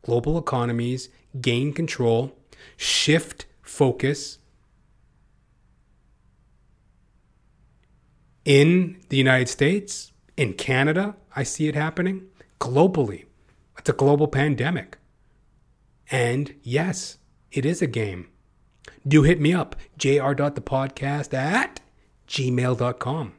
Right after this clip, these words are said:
What are your thoughts on this situation? You know? And, you know, before I get outta here, um, you know,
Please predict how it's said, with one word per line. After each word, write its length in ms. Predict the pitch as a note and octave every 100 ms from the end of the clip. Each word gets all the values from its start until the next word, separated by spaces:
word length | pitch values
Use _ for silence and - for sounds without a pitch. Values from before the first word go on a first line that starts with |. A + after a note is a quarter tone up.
| _ _ _
What 100 | A2
are 80 | A#2+
your 120 | C3
thoughts 340 | C#3+ C3 A2 -
on 100 | G#2+
this 120 | G2
situation? 680 | G#2+ - G#2+ F#2+ F#2 - F2+ _ _ _ _ _ _ -
You 120 | G2
know? 200 | F#2+ D3 - _ _ _ _ _ _ _ _ _ _ _ _ _ _ _ _ _ _ _ _ _ _ - - - - _ B2+
And, 320 | C3 C3 C3
you 80 | B2+
know, 380 | C3 B2+ B2 -
before 280 | - F3 D#3
I 60 | C#3+
get 180 | C#3+
outta 260 | C#3+ C#3 C3+
here, 480 | B2 B2+ B2+ B2+ B2+
um, 580 | A2+ A2 A2 G#2+ A2+ B2
you 180 | A#2
know, 340 | A2 A2 A2